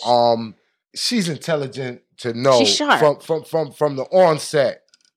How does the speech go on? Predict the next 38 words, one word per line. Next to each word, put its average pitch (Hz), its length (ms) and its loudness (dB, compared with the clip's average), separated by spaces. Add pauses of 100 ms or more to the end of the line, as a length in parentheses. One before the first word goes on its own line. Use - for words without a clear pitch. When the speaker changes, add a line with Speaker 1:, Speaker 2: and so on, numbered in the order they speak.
(220)
Speaker 1:
"Yo, 113 180 4
he's 127 220 0
a 127 60 -6
racist. 135 640 -6
This 127 180 -6
is 107 180 -10
wrong, 127 460 0
and 107 140 -6
I 104 120 -2
want 104 200 -12
no 95 140 -12
parts - 420 -12
of - 160 -20
it." - 100 -20 (100)
Speaker 2:
Okay. 160 340 0
Speaker 1:
You 127 100 -6
know, 113 360 0 (540)
if 139 180 -2
it 170 60 -2
was 156 240 -6
somebody 160 840 0
of, 123 540 -2
uh, 113 480 -4 (440)
Speaker 2:
No. 269 120 4
Speaker 1:
low 165 280 6
intelligence, 165 840 -6
Speaker 2:
Mm-hmm. 220 240 -2 (500)
Speaker 1:
how 143 160 2
he 147 280 -6
liked 131 260 -4
to 127 80 -18
describe 143 640 2
us, 147 320 -10 (120)
or, 127 300 0
or 143 120 2
somebody 185 640 -2
that 143 380 -2
just, 151 540 -10